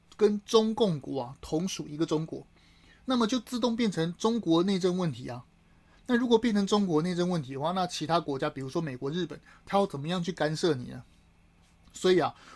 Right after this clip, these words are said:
我很常的问一些蓝营朋友，如果你们要捍卫中华民国，那你们怎么可以承认一个中国？怎么可以让自己的国民跟别人一起分享、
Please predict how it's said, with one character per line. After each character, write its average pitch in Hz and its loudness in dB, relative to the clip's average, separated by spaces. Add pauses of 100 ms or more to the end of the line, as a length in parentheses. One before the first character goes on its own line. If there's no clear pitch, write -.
我 143 -6
很 131 -4
常 156 -4
的 202 4
问 220 0
一 190 0
些 185 -2
蓝 147 -2
营 156 -4
朋 135 -10
友， 135 -12 (360)
如 233 -2
果 262 0
你 208 0
们 156 -4
要 196 0
捍 - -4
卫 202 0
中 180 0
华 147 0
民 143 -6
国， 151 -14 (240)
那 247 -2
你 180 2
们 185 0
怎 147 -2
么 165 -2
可 170 -4
以 143 0
承 - -8
认 170 -2
一 143 -6
个 156 0
中 147 -2
国？ - -16 (580)
怎 165 2
么 190 2
可 - -2
以 175 4
让 190 -2
自 240 -8
己 156 -4
的 139 -4
国 156 2
民 151 -2 (260)
跟 208 2
别 165 2
人 180 0
一 233 -4
起 - -4
分 180 2
享、 127 -6